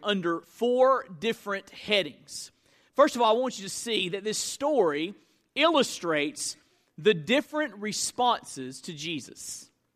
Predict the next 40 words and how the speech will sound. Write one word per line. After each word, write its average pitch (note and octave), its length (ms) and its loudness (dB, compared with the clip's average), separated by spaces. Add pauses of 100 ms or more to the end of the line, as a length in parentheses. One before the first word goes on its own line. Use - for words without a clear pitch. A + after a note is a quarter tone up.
(340)
The F#3+ 80 -4
story D4+ 340 4
illustrates G#3 540 0
the F3 160 -2
different C4 600 -4 (340)
responses G3+ 840 -2
to F3 100 -12
Jesus. D3 340 -10
Did E3 160 -10
you F#3+ 80 -8
notice A#3 340 4
in G#3+ 140 -6
our G3+ 100 2
text - 360 -6
we A3 100 -6
read, G#3 360 0 (340)
there G3 120 4
were F#3+ 100 4
two A#3 180 -4
different A3 300 -4
responses G#3+ 500 -4
to F#3+ 80 -10
Christ? G#3+ 320 0
First B3+ 280 0
of F3 120 -4
all, F#3 180 6
one A3 560 4
of G3+ 320 2
the F#3 80 -8
thieves, F3+ 460 -6
one G#3 560 2 (300)
continually A3 1000 0 (220)
blasphemed F#3 960 -2
Jesus. F#3 400 -6
Look A3 120 -4
what G#3 100 -2
it F#3 60 -10
says G#3 260 0
there E3+ 200 0
in F3 320 -4